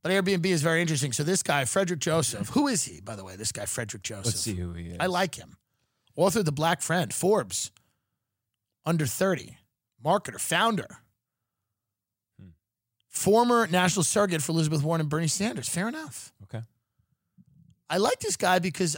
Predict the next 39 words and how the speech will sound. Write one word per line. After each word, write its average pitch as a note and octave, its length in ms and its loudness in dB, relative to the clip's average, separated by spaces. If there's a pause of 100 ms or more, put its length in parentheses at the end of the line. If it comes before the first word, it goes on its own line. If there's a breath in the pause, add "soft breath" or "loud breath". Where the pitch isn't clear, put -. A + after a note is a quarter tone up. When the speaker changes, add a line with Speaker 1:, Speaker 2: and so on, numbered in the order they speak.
Speaker 1:
I, F3 180 2
I F3+ 120 4
like A3 400 2
when C4 180 -2
people D#3+ 800 0 (2000)
invite F3+ 460 2
you F3 160 2
into E3 200 2
their C#3+ 140 0
private C3+ 600 -2
lives A#2 640 0
to - 140 -6
make B2+ 240 -2
a - 40 -6
public B2 540 -4
point. F#2+ 320 -10 (1000)
Speaker 2:
Yeah. F#2 80 -20 (340)
Speaker 1:
I B2 100 -4
like B2+ 340 -2
this. - 420 -16 (1160)
I'm F#3 120 0
gonna A3 120 2
read G3+ 220 4
his E3+ 120 4
whole D3+ 160 4
thread C#3 340 -2
here B2 100 -2
on A2+ 100 -6
Twitter. A#2 260 -6
He's G#2 120 -8
trying F#3 200 0
to F#3+ 40 2
get F3+ 100 2
a D3+ 40 0
refund C#3+ 460 0
from C3 120 -6
Airbnb, B2 540 -2
but D#3+ 100 0
I've, G3 200 4